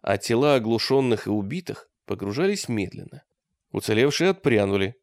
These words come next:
посовещались, внезапно повернули рыб тюленей, исчезли так же неожиданно, как и появились. «Ха, пеньки трухлявые!» — выругался Мрак.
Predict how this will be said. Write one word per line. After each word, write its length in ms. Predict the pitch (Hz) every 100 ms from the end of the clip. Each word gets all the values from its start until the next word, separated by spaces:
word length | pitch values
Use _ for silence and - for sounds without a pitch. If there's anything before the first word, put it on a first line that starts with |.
| _
посовещались, 880 | - - 85 85 - 135 90 90 - _ _ _
внезапно 640 | 101 123 202 247 240 190
повернули 640 | - 151 147 135 151 151 135
рыб 260 | 123 123
тюленей, 640 | - 110 123 196 196 185 - _ _ _
исчезли 640 | 190 196 - 117 110 101 98
так 260 | - 98
же 160 | 104 92
неожиданно, 720 | 95 90 110 165 180 175 175 _ _ _
как 240 | 98 -
и 40 | -
появились. 680 | 120 117 98 - - - _ _ _ _ _ _ _
«Ха, 260 | 156 139 - _
пеньки 440 | - 151 139 139 135
трухлявые!» — 720 | 135 123 123 113 98 101 - _ _ -
выругался 640 | 117 117 110 107 104 117
Мрак. 340 | 110 95 -